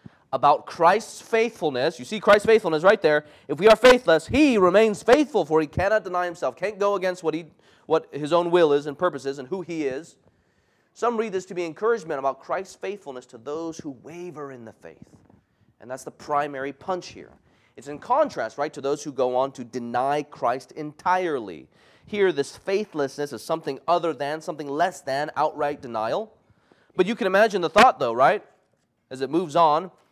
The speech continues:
for those who deny to those who waver. You can imagine the thought, "Well, I'm not an apostate, but what if we struggle? What if our faith wavers a little bit?" Like, for example, Peter, Peter the apostle.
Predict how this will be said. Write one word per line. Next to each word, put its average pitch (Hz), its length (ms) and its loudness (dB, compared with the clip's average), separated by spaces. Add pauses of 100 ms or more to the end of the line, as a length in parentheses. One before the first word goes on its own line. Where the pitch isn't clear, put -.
(260)
for 143 120 -8
those 143 280 -2
who 147 100 -10
deny 127 580 0
to 139 120 -16
those 143 200 -6
who 170 100 -16
waver. 180 300 -4
You 143 180 -8
can 180 140 -8
imagine 175 400 -4
the 131 80 -6
thought, 117 240 -2 (240)
"Well, 160 160 4
I'm 226 160 2
not 277 140 4
an 196 80 0
apostate, 208 680 2
but 185 220 2 (160)
what 233 240 6
if 247 140 4
we 220 80 -8
struggle? 185 440 2
What 247 140 4
if 262 120 0
our 214 120 2
faith 226 300 -6
wavers 202 560 0
a 156 40 -4
little 143 200 -2
bit?" 113 240 -12 (420)
Like, 175 240 4
for 202 140 0
example, 175 420 -4
Peter, 214 400 -6
Peter 214 400 -6
the 175 140 -6
apostle. 165 580 -2